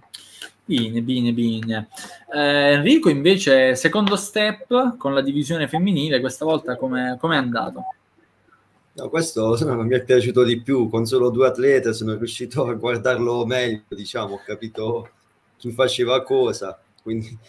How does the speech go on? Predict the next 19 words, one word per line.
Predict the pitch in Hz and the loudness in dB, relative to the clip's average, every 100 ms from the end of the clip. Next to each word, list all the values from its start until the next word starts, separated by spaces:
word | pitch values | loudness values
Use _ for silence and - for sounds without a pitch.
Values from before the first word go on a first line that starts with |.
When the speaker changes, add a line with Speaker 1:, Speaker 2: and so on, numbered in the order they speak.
| - _ _ - | -20 _ _ -6
Speaker 2:
me | 123 | -4
lo | 127 | -2
sono | 131 127 117 | -2 -4 -2
goduto | 120 120 120 | -4 -4 -4
di | 113 113 113 | -4 -6 -8
più. | 110 104 92 | -10 -10 -8
Magari | 107 110 117 113 | -6 -4 -2 -4
poi | 117 110 | -4 -2
l'altro, | 113 110 104 104 98 | -2 -4 -6 -6 -4
quando | 110 107 | -6 -4
un | 113 | -2
domani | 110 110 117 117 110 | -2 -2 -4 -4 -4
conoscerò | 110 113 113 117 113 | -4 -6 -6 -6 -4
meglio | 113 113 113 | -4 -4 -4
la | 110 | -4
federazione, | 110 107 113 113 123 110 | -6 -6 -6 -4 -4 -4
lo | 107 104 | -4 -6
recupero | 113 110 117 110 101 95 | -6 -8 -10 -8 -8 -8
così. | 95 98 95 | -10 -12 -14